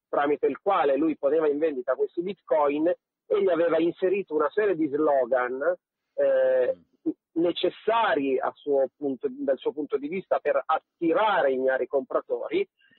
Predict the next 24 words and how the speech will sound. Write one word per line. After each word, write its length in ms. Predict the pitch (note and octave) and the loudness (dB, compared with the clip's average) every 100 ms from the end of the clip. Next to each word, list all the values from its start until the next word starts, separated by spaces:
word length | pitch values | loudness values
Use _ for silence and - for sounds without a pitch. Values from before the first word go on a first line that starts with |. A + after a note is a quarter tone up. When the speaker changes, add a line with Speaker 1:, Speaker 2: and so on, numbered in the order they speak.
| - | -8
Speaker 1:
i 100 | G3 | 0
quali 260 | A#3 D#3+ | 2 2
recitavano: 920 | F3 G#3+ A#3+ G#3 E3+ D#3+ E3 F#3 G3 | 2 0 -2 0 2 2 2 2 2
Con 180 | - E3 | 0 0
i 60 | D#3+ | 0
bitcoin 540 | E3 - G3 F#3+ D#3+ | -2 -2 -2 0 0
si 140 | - C3+ | -4 -2
guadagna, 800 | D3 C#3+ F3+ E3 D3 C#3 C3 C3 | 0 2 2 2 2 2 4 4
eh, 500 | C3 C#3 C3+ C3+ C3 | 4 4 4 4 2
tantissimo, 720 | - E3+ - G#3+ F3+ A2+ G3 G3+ | 0 -2 -2 -4 -4 0 2 2
Speaker 2:
Certo. 160 | - | 0
Speaker 1:
tutti 180 | F3+ E4 | -2 -2
coloro 360 | E3 E3+ E3 D#3+ | 0 2 4 2
i 100 | - | 0
quali 560 | F#3+ F3+ E3+ D#3 D3+ - _ _ | 0 2 2 2 0 -4 _ _
hanno 140 | D3+ D#3 | -2 0
investito 400 | D3+ D#3 F#3 E3+ | 0 0 0 0
in 80 | |
bitcoin 440 | E3 - - D3 E3 | 0 -2 0 2 2
hanno 160 | D3+ D3 | 2 2
guadagnato 560 | D#3+ D#3+ F3 F#3 E3 - | 2 2 2 0 -2 -4
più 140 | G#3+ | -2
del 140 | E3+ | 0
novan-, 280 | D3+ D3 C#3+ | 2 2 0